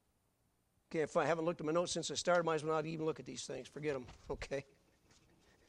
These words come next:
"Came to pass if anybody was bitten by a serpent, when he looked upon the,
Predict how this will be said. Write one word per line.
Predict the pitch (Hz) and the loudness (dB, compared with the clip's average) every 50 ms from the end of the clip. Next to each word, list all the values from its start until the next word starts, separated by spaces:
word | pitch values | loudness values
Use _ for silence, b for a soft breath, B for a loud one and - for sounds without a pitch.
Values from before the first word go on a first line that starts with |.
| b b b b b b b b b b | b b b b b b b b b b
"Came | - 202 202 | 4 6 6
to | 202 185 | 6 8
pass | - 226 226 226 - | 12 12 12 12 12
if | 175 | 10
anybody | 202 214 208 196 214 214 214 | 6 6 8 10 12 12 12
was | 202 190 156 | 10 6 6
bitten | 160 208 233 220 196 | 8 8 8 8 10
by | 208 208 208 | 10 10 10
a | 208 | 10
serpent, | 190 - 233 247 240 277 277 277 - - b b b b b | 8 8 8 8 8 8 4 4 2 -4 b b b b b
when | 175 185 | 4 4
he | 185 | 8
looked | 196 226 233 - 202 | 8 8 6 6 2
upon | 165 - 226 226 226 | 6 8 8 8 10
the, | 220 190 160 | 8 6 4